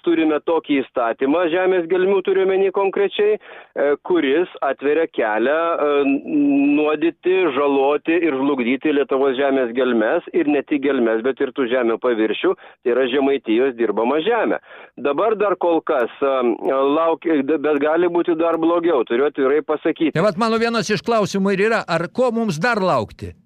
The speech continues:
Speaker 1: Dabar mums reikia laukti bent jau dviejų blogų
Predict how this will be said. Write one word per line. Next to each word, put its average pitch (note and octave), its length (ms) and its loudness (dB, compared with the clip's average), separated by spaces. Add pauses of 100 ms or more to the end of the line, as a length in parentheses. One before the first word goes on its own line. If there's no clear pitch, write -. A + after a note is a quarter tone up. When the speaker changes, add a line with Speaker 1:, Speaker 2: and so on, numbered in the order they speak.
(540)
Speaker 1:
Dabar D3+ 260 0
mums G3+ 240 0
reikia F3+ 300 0
laukti F3 400 0
bent E3+ 400 -2
jau E3 80 2
dviejų D#3+ 720 2
blogų D3 380 0